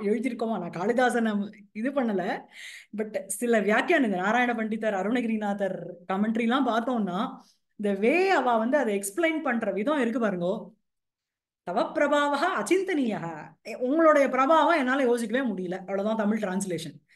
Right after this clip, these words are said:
அச்சிந்தனீயஹனா என்ன அப்படின்னா, மனசுனாலே யோசிக்க முடியாத ஒரு விஷயத்த வாக்கு வந்து எப்படி சொல்லணும்? ஏன்னா வாக்குங்கிறது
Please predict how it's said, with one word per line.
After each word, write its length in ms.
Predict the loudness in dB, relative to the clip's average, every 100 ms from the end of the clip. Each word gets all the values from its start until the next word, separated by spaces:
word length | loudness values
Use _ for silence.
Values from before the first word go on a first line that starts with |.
| _ _ -4
அச்சிந்தனீயஹனா 840 | 0 2 2 4 2 4 2 2
என்ன 360 | 2 0 -2 -6
அப்படின்னா, 360 | -6 -4 -4 -6 -8 -20 -16 -8
மனசுனாலே 720 | -4 0 2 2 2 4 6
யோசிக்க 400 | 6 4 2 2
முடியாத 400 | 0 2 2 2
ஒரு 180 | 0 -2
விஷயத்த 400 | -4 -4 -4 -6
வாக்கு 340 | -4 -6 -6
வந்து 220 | -6 -4
எப்படி 260 | -4 -6 -10
சொல்லணும்? 460 | -10 -12 -12 -16 -20 -20 -20 -14 -2
ஏன்னா 240 | 2 2 2 -2
வாக்குங்கிறது 800 | -2 0 0 2 2 4 2 2